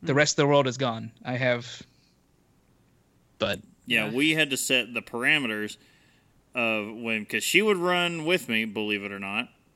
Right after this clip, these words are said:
Speaker 3: whether she believes it or not,
Speaker 1: <laughs>
Speaker 3: and the parameters we had to set, because it was like, how do we know when it's too cold or too hot to run?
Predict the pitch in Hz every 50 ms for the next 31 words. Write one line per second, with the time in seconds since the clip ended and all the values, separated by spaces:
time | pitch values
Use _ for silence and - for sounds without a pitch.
0 | _ _ - - - 90 92 110 120 110 107 104 101 95 - - 139 131 110 113
1 | 107 104 101 95 95 104 98 98 98 95 95 104 113 - _ _ _ _ _ _
2 | _ _ _ _ - 160 151 131 127 120 120 120 117 113 107 - 123 131 131 143
3 | 143 139 135 131 120 127 131 123 127 123 113 110 - - - 196 180 160 120 -
4 | - _ 135 131 123 110 - 123 120 117 113 110 120 120 117 113 110 110 107 107
5 | - - - 143 165 190 196 196 190 180 156 139 131 127 127 127 127 120 123 120
6 | 120 113 - - - - 139 139 131 - - 131 120 117 117 107 117 110 - -
7 | 120 110 101 - 113 110 101 - - - 117 110 113 135 135 117 98 95 101